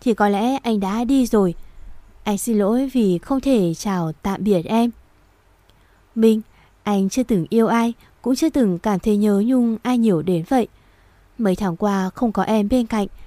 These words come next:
anh như kẻ sống không hồn lang thang vất vưởng. Anh sợ lắm, anh thực sự sợ lắm rồi. Em biết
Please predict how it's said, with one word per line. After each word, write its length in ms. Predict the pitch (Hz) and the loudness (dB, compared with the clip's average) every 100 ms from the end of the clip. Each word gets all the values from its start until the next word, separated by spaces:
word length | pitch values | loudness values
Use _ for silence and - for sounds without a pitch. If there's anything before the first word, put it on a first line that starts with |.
| - | -14
anh 160 | - 277 | -4 -2
như 100 | 294 | 0
kẻ 260 | 254 208 170 | 0 0 0
sống 340 | 214 185 226 | -2 -2 -2
không 240 | - 269 | 0 0
hồn 320 | 214 220 175 151 | 2 2 2 -2
lang 220 | 185 202 190 | -4 -4 -2
thang 260 | 220 196 | -2 -4
vất 280 | 175 294 - | 0 -2 2
vưởng. 240 | 262 202 151 _ _ _ _ _ | 4 4 0 _ _ _ _ _
Anh 180 | - 185 | -8 -6
sợ 240 | - 240 - | -2 -2 -2
lắm, 220 | 220 269 - _ _ | -4 -4 -10 _ _
anh 160 | - 233 | -2 0
thực 120 | 208 | 0
sự 340 | - - 190 175 | 0 0 0 0
sợ 200 | - - | -2 0
lắm 220 | 190 185 | 0 -2
rồi. 300 | 208 240 180 - _ _ _ _ _ _ _ | 2 4 2 -4 _ _ _ _ _ _ _
Em 180 | 214 202 | -2 0
biết 260 | 196 269 | 2 0